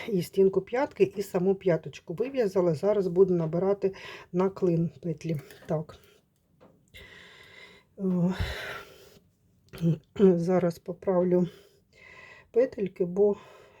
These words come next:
потягнула спицю, зіскочили. Так, все, да, порядок.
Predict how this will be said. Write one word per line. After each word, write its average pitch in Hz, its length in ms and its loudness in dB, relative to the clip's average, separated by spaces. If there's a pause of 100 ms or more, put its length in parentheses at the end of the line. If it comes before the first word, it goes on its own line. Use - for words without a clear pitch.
(760)
потягнула 185 600 0
спицю, - 520 -10 (1000)
зіскочили. 170 800 -6 (1900)
Так, 190 360 -10 (280)
все, - 280 -18 (320)
да, 185 220 -2 (120)
порядок. 180 500 -6